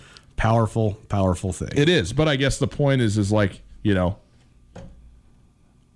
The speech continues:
Speaker 2: I don't know how many guys really think that it actually is affecting them come Sunday. You know what I mean? Even though I think it is. Like, I don't know how you say that, you know,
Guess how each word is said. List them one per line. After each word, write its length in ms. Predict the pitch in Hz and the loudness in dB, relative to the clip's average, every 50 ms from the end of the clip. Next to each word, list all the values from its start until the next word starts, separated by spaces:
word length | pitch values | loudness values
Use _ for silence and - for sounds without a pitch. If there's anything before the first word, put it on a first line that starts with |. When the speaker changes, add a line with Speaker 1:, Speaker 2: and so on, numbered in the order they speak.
| _ _ _ _ _ _ _ _ _ _ | _ _ _ _ _ _ _ _ _ _
Speaker 2:
I 80 | - 101 | 0 2
don't 220 | 107 127 127 117 | 2 2 2 2
know 160 | 123 123 113 | 2 2 2
how 180 | 92 90 117 127 | 2 2 2 2
many 220 | 131 120 110 104 | 2 2 2 2
guys 340 | 98 101 101 104 101 95 92 | 2 4 4 4 2 2 2
really 200 | 104 104 98 92 | 2 2 2 2
think 260 | - - - 104 - | 0 0 0 -2 0
that 160 | - 92 85 90 | 0 0 0 2
it 100 | 90 95 | 2 2
actually 400 | 95 92 92 90 - - 92 87 | 4 2 2 0 0 2 2 2
is 140 | 85 82 | 2 2
affecting 500 | 87 78 - - 117 95 - - 101 90 | 0 -2 -2 0 -2 -2 -2 -4 -4 -2
them 180 | 82 80 80 80 | 0 0 0 -2
come 220 | - - 87 73 | -2 -2 -2 -2
Sunday. 480 | 78 - - 92 82 76 64 55 52 53 | -2 0 0 0 0 0 -2 -4 -4 -4
You 80 | 58 71 | -2 0
know 140 | 76 78 | 2 2
what 100 | 80 80 | 2 2
I 80 | 78 80 | 2 2
mean? 220 | 80 85 87 92 | 2 2 2 2
Even 320 | 92 107 123 131 127 110 95 | 4 2 2 4 2 2 2
though 200 | 92 95 110 117 | 2 2 2 2
I 160 | 113 123 117 | 2 0 0
think 280 | - - 120 113 - 135 | 0 0 -2 0 0 0
it 100 | 139 165 | 2 2
is. 220 | 165 107 85 85 | 2 2 2 0
Like, 160 | 87 90 90 | 0 0 2
I 60 | 92 98 | 2 2
don't 100 | 113 110 | 2 2
know 120 | 110 107 | 2 2
how 120 | 92 101 110 | 2 2 2
you 160 | 107 92 85 | 2 2 2
say 380 | - - - 127 107 104 101 | 0 0 0 2 2 2 2
that, 280 | 95 95 87 - - - | 2 0 -2 -4 -6 -2
you 120 | 98 95 | -2 0
know, 240 | 90 87 82 82 - | 0 2 0 -2 -4